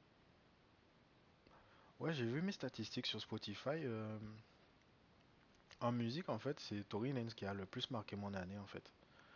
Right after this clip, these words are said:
Beaucoup de tubes, beaucoup de mélodies. Donc, euh, ouais. L'année deux mille dix-neuf, c'était l'année de Tory Lanez pour moi. Euh,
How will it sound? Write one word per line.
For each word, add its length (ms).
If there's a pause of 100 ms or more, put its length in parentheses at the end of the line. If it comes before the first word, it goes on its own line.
(380)
Beaucoup 240
de 140
tubes, 220
beaucoup 260
de 60
mélodies. 640 (2500)
Donc, 280
euh, 200
ouais. 160 (400)
L'année 220
deux 80
mille 160
dix-neuf, 300
c'était 240
l'année 240
de 120
Tory 280
Lanez 220
pour 100
moi. 260 (1500)
Euh, 840